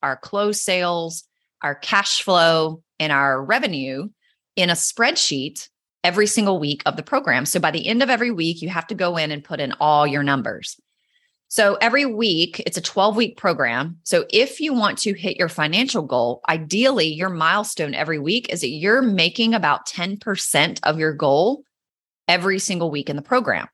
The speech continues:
So if you get into week four and you're only at ten percent of your goal,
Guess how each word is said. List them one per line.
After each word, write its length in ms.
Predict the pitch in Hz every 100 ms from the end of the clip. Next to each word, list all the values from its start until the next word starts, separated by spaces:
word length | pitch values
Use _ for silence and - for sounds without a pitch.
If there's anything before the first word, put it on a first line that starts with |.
| _ _ _
So 140 | - 196
if 120 | 190
you 140 | 240
get 300 | 269 247 - _
into 320 | 190 196 214
week 240 | 180 165 -
four 720 | - 240 254 151 139 175 - _ _ _ -
and 340 | 180 175 180
you're 200 | 190 -
only 300 | 196 202 196
at 200 | 165 -
ten 280 | - 190 185
percent 600 | 190 170 - 170 165 - -
of 340 | 160 156 147 -
your 200 | 160 160
goal, 640 | 147 208 220 160 143 143